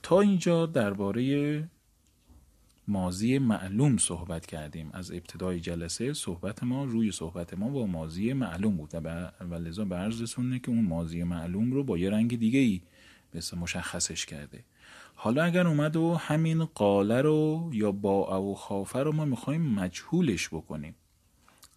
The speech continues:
معلومش فعله بود، قبله، بیعه، خوفه. حالا اینا که مجهول بشن، خب به یک سو-،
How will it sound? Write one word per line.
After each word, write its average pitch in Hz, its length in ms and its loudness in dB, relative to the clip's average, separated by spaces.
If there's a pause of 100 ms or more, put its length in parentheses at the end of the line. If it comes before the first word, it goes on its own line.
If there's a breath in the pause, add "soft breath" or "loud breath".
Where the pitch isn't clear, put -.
(720)
معلومش 151 760 0
فعله 98 540 -2
بود، 139 340 0 (140)
قبله، 95 720 0 (460 soft breath)
بیعه، 98 880 -2 (120)
خوفه. 85 680 -4 (580 loud breath)
حالا 123 180 4
اینا 160 160 2
که 165 100 0
مجهول 165 440 4
بشن، 160 260 0
خب 156 280 -2
به 131 100 2
یک 139 200 2
سو-، 107 320 -4